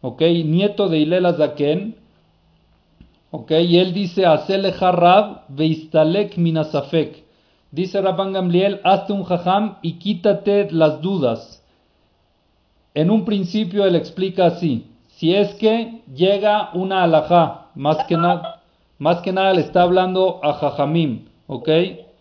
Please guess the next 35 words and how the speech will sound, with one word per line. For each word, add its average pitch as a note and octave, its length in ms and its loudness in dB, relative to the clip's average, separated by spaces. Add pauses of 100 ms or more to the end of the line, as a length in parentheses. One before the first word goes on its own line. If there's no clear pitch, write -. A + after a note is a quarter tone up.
(340)
Más E3 220 0
que F3 80 0
nada F3 160 2
le E3+ 80 2
está F3 180 0
hablando F3 640 2
a D3+ 100 4
los C#3 160 -2
jajamim E3 600 -4 (400)
o C#3 340 4
a C3 60 4
gente E3 380 0
que C#3+ 80 -4
tiene E3 260 -2
que D#3+ 100 -4
responder C#3+ 640 -2
preguntas E3+ 560 -2
alágicas E3 640 0
o B2 80 -6
preguntas E3 640 -2 (500)
de, C3 680 0
de B2+ 440 0
conducta C3+ 920 2 (220)
en C#3 460 -6 (260)
el C3 160 -6
nivel D3+ 300 2
de E3+ 80 2
la D3 160 2
Torah, D3+ 220 0
en D#3+ 60 0
el C3 100 -4
camino D3+ 320 -2
de E3 80 0
la D3+ 180 0
Torah. C#3+ 540 0